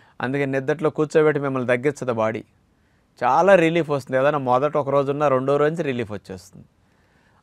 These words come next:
అంచేత ఇలా నీళ్లు తేనె మీద అట్లా ఉండండి. మూడు నాలుగు రోజులు ఒట్టి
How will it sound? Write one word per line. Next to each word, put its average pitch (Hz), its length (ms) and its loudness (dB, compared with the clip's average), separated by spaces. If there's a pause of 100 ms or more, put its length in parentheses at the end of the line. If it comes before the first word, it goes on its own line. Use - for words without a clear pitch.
అంచేత 120 300 -4 (500)
ఇలా 113 140 0 (120)
నీళ్లు 151 320 -2 (100)
తేనె 139 280 4
మీద 131 180 0
అట్లా 117 240 -4
ఉండండి. 104 340 -8 (800)
మూడు 170 260 -2
నాలుగు 170 220 6
రోజులు 185 280 6
ఒట్టి 151 160 0